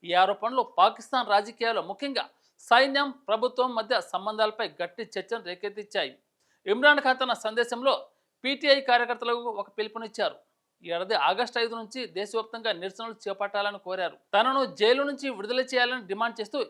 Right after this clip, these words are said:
ఈ నిరసనలు జరగనున్నాయి. ప్రతి పార్టీ సభ్యుడు వ్యక్తిగత విభేదాలను పక్కన పెట్టి ఈ నిరసనలో చురుగ్గా పాల్గొనాలని ఆయన సూచించారు. తన సందేశాలను సామాజిక మాధ్యమాల్లో రీట్వీట్ చేయడం ద్వారా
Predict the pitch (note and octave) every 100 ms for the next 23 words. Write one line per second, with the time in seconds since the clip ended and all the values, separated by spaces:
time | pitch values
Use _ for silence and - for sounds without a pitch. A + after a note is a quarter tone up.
0 | - E3+ F3 F#3+ A3 A3+ F#3 E3 F3 F#3+
1 | F#3 D#3 B2+ _ _ _ _ - G#3 C4
2 | A#3+ G3 A#3 C#4 C4+ C4+ B3 A#3+ B3+ -
3 | - - A3 A#3 G#3+ F3+ F#3 G3+ G#3 F#3
4 | - D#3+ G#3 F#3+ F#3+ A#3+ - _ - G#3
5 | G3+ A#3 C4 C#4+ C4 C4 C4+ G#3+ G3 C4+
6 | C4 G#3+ A3 A3+ A3 G#3+ A#3 A3 - G#3
7 | G3+ G#3+ A3 G#3 D#3+ C3 _ _ _ -
8 | A3 A3+ G#3+ A#3+ C#4+ D4 C#4 B3+ B3+ C4+
9 | - F#3 F#3+ A3 F#3+ - G#3 F#3+ F#3+ G#3
10 | A#3 - - A3 A#3 G#3+ G3 G3 G3 F3+
11 | B3+